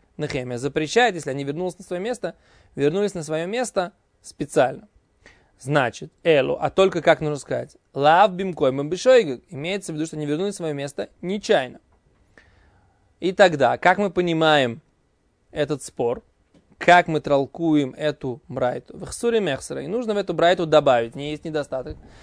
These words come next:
В ахиктане. И вот как здесь написано. Спор, как объяснить спор между Тана Кама и Раби Нехемия с учётом, что, э, имеется в виду, что они возвращаются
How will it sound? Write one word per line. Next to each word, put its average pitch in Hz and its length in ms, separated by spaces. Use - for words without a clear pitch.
В 180 60
ахиктане. 214 600
И - 20
вот 190 160
как 202 120
здесь 170 140
написано. 147 440
Спор, - 580
как 226 300
объяснить 185 440
спор 208 540
между 147 640
Тана 147 280
Кама 131 400
и 139 180
Раби 135 200
Нехемия 226 460
с - 140
учётом, 208 640
что, 180 680
э, 131 400
имеется 180 500
в 208 40
виду, 233 200
что 240 120
они 214 140
возвращаются 196 760